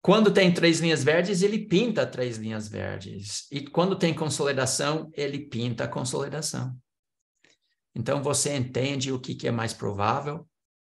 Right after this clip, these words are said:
e ele desenha até os alvos aqui pra você. E tem uns conceitos interessantes, né? Aqui a gente tá dentro da casa do gigante, mas tem uma resistência dez e sete.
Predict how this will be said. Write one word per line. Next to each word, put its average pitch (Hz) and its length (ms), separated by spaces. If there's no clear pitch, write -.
e 127 160
ele 127 320
desenha 127 680
até 135 340
os 127 140
alvos 113 520
aqui 113 380
pra 110 160
você. 104 460
E 370 80
tem 139 280
uns 127 360
conceitos 127 600
interessantes, 151 880
né? 127 220
Aqui 151 480
a 135 40
gente 139 280
tá 131 180
dentro 143 200
da 131 100
casa 127 240
do 127 80
gigante, 131 680
mas 175 220
tem 190 120
uma 175 120
resistência 156 680
dez 165 200
e 190 60
sete. 120 600